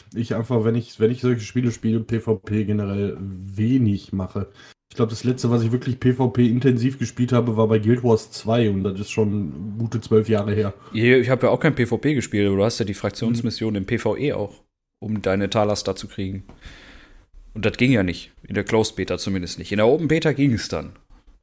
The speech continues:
Speaker 2: In der Closed Beta stand da nicht mal Text drin. <laughs>
Speaker 1: So.
Speaker 2: Äh, aber ja, das funktioniert jetzt, Gott sei Dank. <laughs>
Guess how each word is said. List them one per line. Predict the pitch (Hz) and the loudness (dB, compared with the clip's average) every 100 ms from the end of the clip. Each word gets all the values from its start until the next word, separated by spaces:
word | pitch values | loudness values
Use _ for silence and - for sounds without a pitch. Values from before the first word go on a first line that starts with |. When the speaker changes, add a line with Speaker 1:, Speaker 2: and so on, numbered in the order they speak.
| - - - - | -20 -20 -20 -12
Speaker 2:
In | |
der | 95 | -6
Closed | 117 113 - | -2 -2 -2
Beta | 113 | -2
stand | 107 110 101 | -2 -2 -2
da | |
nicht | 98 101 | -4 -4
mal | 95 | -2
Text | 104 95 - 92 | -2 -2 -8 -12
drin. | 90 - _ _ _ | -14 -18 _ _ _
<laughs> | - - 147 - 139 - 120 - - | -6 -2 -2 -2 -6 -6 -8 -10 0
Speaker 1:
So. | 107 98 - - _ _ - | 0 0 -4 -20 _ _ -8
Speaker 2:
Äh, | - 101 95 90 87 - _ _ _ _ _ _ - | 0 4 4 0 -4 -10 _ _ _ _ _ _ -8
aber | 95 95 90 - | -2 0 0 -2
ja, | 107 120 | -2 0
das | 107 | -2
funktioniert | - 131 - 139 139 | -2 -2 0 0 0
jetzt, | 76 - - - | -4 -8 -12 -12
Gott | - 95 | -6 -4
sei | - | -2
Dank. | 95 98 90 - | 0 -2 -6 -4
<laughs> | 131 | -4